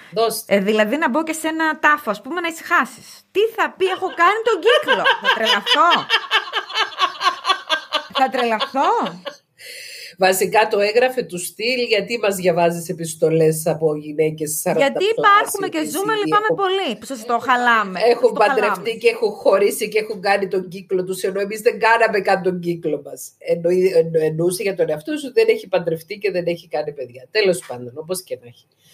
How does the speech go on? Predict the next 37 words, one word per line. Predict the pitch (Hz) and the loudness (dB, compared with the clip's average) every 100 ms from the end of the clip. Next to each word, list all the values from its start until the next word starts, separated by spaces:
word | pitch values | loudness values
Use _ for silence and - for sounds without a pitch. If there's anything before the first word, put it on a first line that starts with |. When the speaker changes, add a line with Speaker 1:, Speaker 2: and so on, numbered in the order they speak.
| _ _ _ 175 | _ _ _ 2
Speaker 1:
Ως | 180 | 2
μια | 190 196 | 4 2
γυναίκα | 185 180 175 185 | 4 4 4 2
σαράντα | 180 170 165 160 | 2 2 2 0
εφτά | 156 156 156 - | 0 -2 -4 -4
χρόνων, | 147 143 147 160 | -4 -2 -4 0
η | 220 | 0
οποία | 190 190 | 2 2
έχω | 190 | 2
περάσει | 185 170 160 165 | 2 2 2 0
και | 170 | -2
από | 165 160 | -2 -2
δύο | 156 156 | 0 -2
γάμους, | 139 135 135 135 143 143 | 0 -4 -6 -10 -14 -8
έχω | 170 160 - | -4 -4 -2
κάνει | 170 175 | -4 -4
και | 165 | -6
δύο | 156 160 | -6 -6
παιδιά, | 156 147 127 139 143 143 - | -6 -12 -8 -4 -4 -4 -10
έχω | - 196 202 196 | -2 -2 0 -2
μεγαλώσει | 185 165 165 165 180 | 2 4 4 2 -2
και | 170 160 | -8 -6
δύο | 160 | -6
παιδιά, | 156 151 139 147 | -6 -8 -4 -2
είμαι | 156 160 | 0 -2
πολύ | 160 151 | -2 -6
ευτυχισμένη | 151 - 147 147 151 147 | -8 -14 -16 -12 -8 -8
που | 143 | -8
τα | 143 | -12
παιδιά | 143 143 143 | -14 -8 -8
μου | 143 | -6
είναι | 143 | -12
πλέον | 143 143 143 | -8 -6 -6
ενήλικες, | 135 135 135 127 131 | -8 -8 -10 -12 -10
άρα | 135 131 | -8 -10
έχω | 123 | -12
ξεπαιδιώσει. | - - 131 123 123 120 - 85 | -16 -14 -16 -18 -16 -14 -14 -16